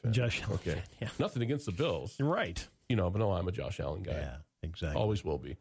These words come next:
Speaker 2: Yep. And he's such a great guy.
Speaker 1: Mm-hmm.
Speaker 2: Average person changes jobs how many times before they turn thirty-two?
Speaker 1: Wow.
Speaker 2: How many times?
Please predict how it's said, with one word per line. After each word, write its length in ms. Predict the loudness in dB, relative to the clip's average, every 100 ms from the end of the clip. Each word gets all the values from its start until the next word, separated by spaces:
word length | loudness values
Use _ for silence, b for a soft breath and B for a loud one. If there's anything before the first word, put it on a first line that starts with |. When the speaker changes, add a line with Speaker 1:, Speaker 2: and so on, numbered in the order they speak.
| _ -2
Speaker 2:
Yep. 160 | -2 -2 _ _ _ _ -4
And 80 | -2
he's 320 | -2 -4 -12 _ _
such 240 | -8 -8 -6
a 60 |
great 320 | -10 -8 -8 -6
guy. 320 | -6 -6 0
Speaker 1:
Mm-hmm. 440 | 2 2 0 0 0 -4 _ _ _ _ -4
Speaker 2:
Average 420 | -2 0 -2 -2
person 380 | 0 0 0 -2
changes 420 | 0 0 2 0
jobs 480 | 2 0 2 0 0
how 100 | 0
many 180 | 0 0
times 360 | 0 0 -2
before 240 | -2 -2 0
they 160 | 0
turn 320 | -2 0 0 0
thirty-two? 840 | 0 0 0 -2 -2 -2 -2 -6 _ _ -8
Speaker 1:
Wow. 800 | -2 0 0 0 -2 -8 -12 -20 _ -4
Speaker 2:
How 140 | 0
many 300 | 2 2 2
times? 500 | 0 0 0 -4 -10